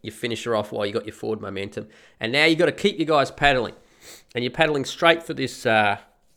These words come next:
this hole, the G spot. To give you an idea of the size of it, it's a breaking hole, so it's white water in front of you. Just think of it like a breaking wave on a beach, but it's in place.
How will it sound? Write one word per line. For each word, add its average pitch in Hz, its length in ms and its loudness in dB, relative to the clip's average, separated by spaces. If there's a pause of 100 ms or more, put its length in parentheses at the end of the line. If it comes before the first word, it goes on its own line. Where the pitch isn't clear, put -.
(500)
this 107 120 -12
hole, 110 540 2 (120)
the 110 60 -6
G 120 220 -4
spot. - 380 -4 (580)
To - 80 -14
give 160 160 4
you 185 80 6
an 165 60 4
idea 151 500 2
of 127 380 -4
the 120 100 -8
size 139 540 2
of 101 120 -8
it, 123 120 -4
it's 123 100 -16
a 113 60 -16
breaking 147 400 2
hole, 113 240 2
so 117 100 -4
it's - 100 -6
white 127 260 2
water 120 220 -2
in 104 60 -4
front 101 160 -8
of 95 60 -8
you. 98 80 -12
Just - 100 -14
think 123 140 -10
of - 80 -14
it 104 120 -14
like 110 200 -6
a 107 40 -6
breaking 113 380 -4
wave 110 240 -2
on 104 60 -10
a 101 40 -10
beach, 110 300 -4
but 104 80 -6
it's 95 140 -4
in 123 140 -2
place. - 680 -4